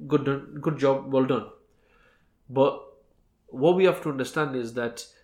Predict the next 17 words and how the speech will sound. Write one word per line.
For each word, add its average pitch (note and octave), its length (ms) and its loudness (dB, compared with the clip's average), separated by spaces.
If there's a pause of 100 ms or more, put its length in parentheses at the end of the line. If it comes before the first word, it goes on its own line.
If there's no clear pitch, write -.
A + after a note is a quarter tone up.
(140)
the A#2+ 100 -4
reality C#3 540 2
is, B2+ 140 -2
is A#2+ 160 -4
it A2+ 200 -4
does D#3 240 2 (400)
raise C3 380 0
a B2 40 -4
big D3 240 0
question B2+ 480 -4
mark A#2+ 220 -2
in C3 140 -6
the A#2 100 -2
sense D3 400 -2
that, B2 360 -4 (540)
you B2+ 100 -4
know, A#2 320 0